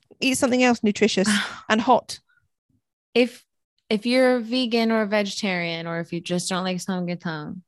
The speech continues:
Speaker 2: go to a, go to a dog shelter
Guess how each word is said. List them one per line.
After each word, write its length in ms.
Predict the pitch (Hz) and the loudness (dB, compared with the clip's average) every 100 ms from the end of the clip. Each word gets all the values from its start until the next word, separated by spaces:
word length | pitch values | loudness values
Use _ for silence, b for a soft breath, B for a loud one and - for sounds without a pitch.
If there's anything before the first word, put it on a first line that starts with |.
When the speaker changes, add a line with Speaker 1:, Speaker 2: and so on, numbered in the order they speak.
| _ _ _ | _ _ _
Speaker 2:
go 180 | - 190 | 0 0
to 120 | 196 214 | 2 0
a, 640 | 208 _ _ _ _ - | -2 _ _ _ _ -10
go 240 | 202 208 208 | -2 0 0
to 320 | 208 220 208 | 0 0 2
a 260 | 202 196 - _ 196 | 2 0 -4 _ -16
dog 500 | 185 196 196 190 185 | -2 0 2 0 -2
shelter 800 | - 180 165 165 165 160 165 196 | -6 -6 -8 -8 -8 -6 -8 -10